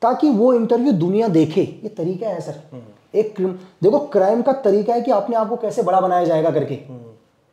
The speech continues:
Speaker 1: ये एक तरीका हो गया उसको, मतलब, मतलब publicity पूरी दुनिया में वैसे ही मिल गई ना,
Speaker 2: हम्म।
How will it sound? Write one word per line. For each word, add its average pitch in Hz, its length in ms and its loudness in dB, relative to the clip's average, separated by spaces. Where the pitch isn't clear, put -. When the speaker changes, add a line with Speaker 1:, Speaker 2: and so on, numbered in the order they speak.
Speaker 1:
ये 214 100 0
एक 269 160 -2
तरीका 262 320 4
हो 240 100 4
गया 247 200 2
उसको, 269 320 -2
मतलब, 262 380 2
मतलब 208 300 2
publicity 233 440 0
पूरी 269 180 -2
दुनिया 240 200 0
में 254 100 0
वैसे 240 200 0
ही 254 60 2
मिल 247 100 0
गई 262 160 2
ना, - 400 -6
Speaker 2:
हम्म। 131 120 -14